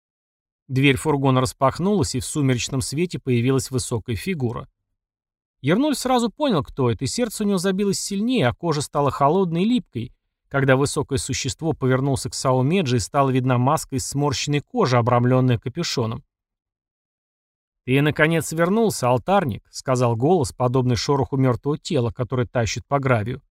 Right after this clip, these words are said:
"Да, великий Ахинаби, лорд песни. Но ты вернулся, потеряв часть членов твоей руки, которые были с тобой в замке Горькой Луны". "Наше задание было опасным, господин".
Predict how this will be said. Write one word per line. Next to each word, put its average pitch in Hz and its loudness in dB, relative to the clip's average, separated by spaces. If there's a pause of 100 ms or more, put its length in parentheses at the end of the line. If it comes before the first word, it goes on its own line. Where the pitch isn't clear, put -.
(840)
"Да, 247 4
великий 147 0
Ахинаби, 127 0
лорд 120 0
песни. - -10 (640)
Но 123 0
ты 135 2
вернулся, 139 2
потеряв 147 0
часть 151 -2
членов 156 -2
твоей 151 2
руки, 180 -2
которые 127 0
были 127 4
с - -2
тобой 131 2
в 120 2
замке 127 2
Горькой 131 2
Луны". 190 0 (1080)
"Наше 139 -2
задание 175 2
было 170 2
опасным, 180 -2
господин". 120 -6